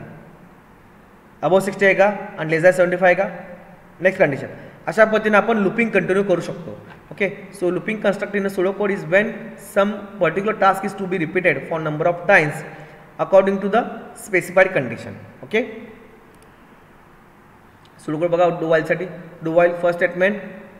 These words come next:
up to end, end statement clear, end do. इथे बघा same until condition आहे. Okay, so आता आपण बघितलं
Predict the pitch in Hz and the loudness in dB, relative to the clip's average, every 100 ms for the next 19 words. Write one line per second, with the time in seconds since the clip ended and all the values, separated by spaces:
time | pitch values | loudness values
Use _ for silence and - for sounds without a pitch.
0 | - 151 185 - 180 233 - - - - | -8 -6 -4 0 0 0 -4 -14 -18 -20
1 | - - - - 143 - 165 175 180 180 | -20 -20 -20 -16 -8 -4 -4 -4 -6 -6
2 | 180 180 175 202 202 143 131 117 - - | -4 4 6 6 2 -4 -4 -6 -12 -18
3 | - 110 - - - - - - - 156 | -16 -16 -16 -20 -20 -20 -20 -20 -10 -2
4 | 156 180 - - 185 160 127 - - 151 | 0 0 -4 -4 0 0 -2 -12 -8 -8
5 | 156 175 170 156 175 156 156 - - - | -6 -2 -2 -2 -4 -4 -6 -10 -16 -20
6 | - - - - - - - - - - | -20 -20 -20 -20 -20 -20 -20 -20 -20 -20
7 | - - 151 208 202 - - - - - | -20 -14 -6 -6 -6 -14 -18 -20 -20 -4
8 | 180 185 180 - - 185 196 185 190 185 | 0 0 -2 -8 -2 -2 0 0 0 2
9 | 202 | 2